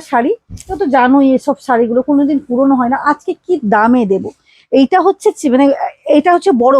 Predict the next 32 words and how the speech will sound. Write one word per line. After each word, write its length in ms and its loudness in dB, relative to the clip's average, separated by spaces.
কথা। 220 -6
প্রত্যেকের 580 -2
মনের 320 2
মধ্যে 220 2
শাড়ি 220 0
যখন 180 0
দেখানো 380 0
হয়, 220 0
তখন 160 -4
প্রত্যেকের 460 -4
একটাই 280 0
মানে 140 2
মন, 200 2
মনে 200 2
কোয়ারি 340 2
যে 80 0
কি 100 0
দামে 300 2
থাকছে, 320 -10
কি 100 -2
দামটা 380 2
থাকছে, 260 -10
সেটা 200 -6
আগে 100 -10
সবাই 240 0
নজর 300 -4
দেয়। 140 -6
কিন্তু 260 2
কেউ 100 4
ভাবে 340 0
না 80 4
যে 80 2